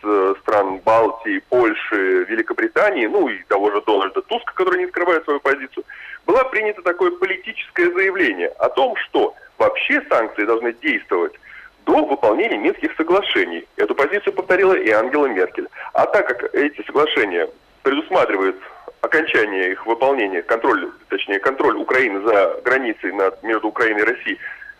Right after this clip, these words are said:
в конце года, то, соответственно, из этого политического заявления вытекает, что санкции до выполнения будут действовать.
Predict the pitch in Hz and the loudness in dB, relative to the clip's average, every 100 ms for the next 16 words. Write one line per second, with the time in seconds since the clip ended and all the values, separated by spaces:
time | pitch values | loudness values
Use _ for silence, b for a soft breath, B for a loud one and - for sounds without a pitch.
0 | _ - 151 147 127 110 240 285 - - | _ -4 0 0 0 0 2 2 0 0
1 | - - 262 247 311 311 165 110 92 131 | -4 2 2 2 0 0 -4 -2 -2 -2
2 | 160 143 143 160 160 123 - 107 104 98 | 0 -2 0 -4 -2 -6 -6 -4 -2 -2
3 | 87 85 110 262 - B - - 240 - | -2 -2 0 -2 -4 B -4 -4 -2 2
4 | 104 104 - - 117 - 123 135 - 285 | 4 4 0 0 -2 2 2 2 2 0
5 | 294 - - - 135 120 - 117 104 92 | 0 -4 -8 0 2 2 2 4 2 2
6 | 95 240 240 - 123 117 - 110 | 0 0 0 0 -2 0 0 -2